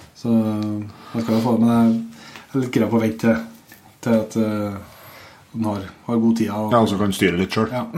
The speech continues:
Speaker 2: <clears throat> Det var det som ble så fint her, for at det var, det var bare tre hundre meter unna bilene.
Speaker 1: Ja.
Speaker 2: Og så var det bare Brutus opp her, så jeg tok med han inn i bilen, og
Speaker 1: Ja.
Speaker 2: så tok jeg med henne ut igjen, og
Speaker 1: Ja.
Speaker 2: så det ble liksom helt frøfullt og stilt.
Speaker 1: Ja, for det må liksom ikke,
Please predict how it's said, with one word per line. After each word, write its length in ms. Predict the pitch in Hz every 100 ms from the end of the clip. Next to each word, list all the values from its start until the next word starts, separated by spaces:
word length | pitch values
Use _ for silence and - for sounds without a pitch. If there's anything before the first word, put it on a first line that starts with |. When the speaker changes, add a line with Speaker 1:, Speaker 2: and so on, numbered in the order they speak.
| 175
Speaker 2:
<clears throat> 300 | - 180 151
Det 0 |
var 140 | 120 110
det 80 |
som 100 | 110
ble 100 | 113
så 100 | 113 104
fint 220 | 92 98
her, 120 | 98
for 160 | 107 95
at 120 | -
det 100 | 101
var, 220 | 95 92 80 - _ _ - - -
det 100 | 110
var 100 | 92
bare 260 | 92 87 82
tre 120 | 95
hundre 120 | 92 82
meter 120 | 90
unna 80 | 92
bilene. 260 | 92 90 - 123
Speaker 1:
Ja. 80 | 113 - - - - - - _ 113
Speaker 2:
Og 80 | 98
så 200 | - 92
var 100 | 87
det 80 | 101
bare 140 | 95
Brutus 220 | 90 90 90
opp 60 |
her, 80 | 85
så 80 | 87
jeg 60 | 95
tok 140 | 90
med 100 | 90
han 120 | 92 98
inn 80 | 90
i 40 |
bilen, 180 | 98 104 87
og 60 |
Speaker 1:
Ja. 20 | 90
Speaker 2:
så 80 |
tok 140 | 82 85
jeg 60 | 85
med 60 | 85
henne 140 | 90
ut 100 | 95
igjen, 220 | 95 87
og 80 | 82
Speaker 1:
Ja. 80 | 76
Speaker 2:
så 120 | - 98
det 60 | 90
ble 140 | 87
liksom 180 | 90 87 80 73
helt 160 | 87 -
frøfullt 380 | 98 117 113 -
og 60 | 92
stilt. 140 | 95
Speaker 1:
Ja, 80 | 123 - -
for 80 | 120
det 80 | 117
må 140 | 117
liksom 320 | 113 110 107
ikke, 220 | 110 113